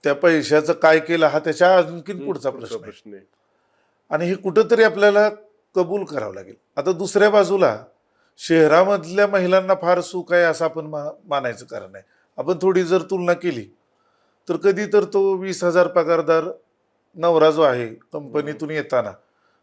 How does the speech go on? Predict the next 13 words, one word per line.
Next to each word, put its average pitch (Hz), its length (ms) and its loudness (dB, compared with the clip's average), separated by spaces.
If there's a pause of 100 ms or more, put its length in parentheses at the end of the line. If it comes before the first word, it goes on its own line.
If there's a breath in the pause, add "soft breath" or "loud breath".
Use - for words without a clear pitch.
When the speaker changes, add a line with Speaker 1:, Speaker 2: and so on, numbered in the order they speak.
(120)
Speaker 1:
कधी 175 200 -4
तर 208 180 2
घडी-, 185 500 2
घरी 165 280 2
येताना 160 500 2 (840)
वडापाव 156 500 4
घेऊन 143 300 -8
येईल 131 300 -12
किंवा 139 160 -6
एखादा 131 280 -2
गजरा 127 400 0
घेऊन 120 280 -10
येईल. 104 220 -18